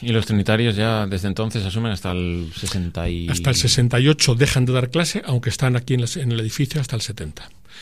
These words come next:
Speaker 1: Ujú.
Speaker 2: Habían firmado un contrato, en el año veintiocho, justamente, habían firmado un contrato jurídicamente muy curioso, un contrato de prestación de servicios intelectuales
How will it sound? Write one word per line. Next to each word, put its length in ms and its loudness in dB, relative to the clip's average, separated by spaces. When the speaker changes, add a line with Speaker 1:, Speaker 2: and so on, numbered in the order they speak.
Speaker 1:
Ujú. 100 0
Speaker 2:
Habían 320 4
firmado 460 2
un 100 4
contrato, 580 0
en 140 -4
el 80 -2
año 180 2
veintiocho, 460 -2
justamente, 520 -4
habían 280 0
firmado 340 -2
un 80 0
contrato 540 -4
jurídicamente 760 0
muy 100 0
curioso, 360 -2
un 160 0
contrato 680 -4
de 220 0
prestación 720 0
de 100 -2
servicios 640 -2
intelectuales 880 -6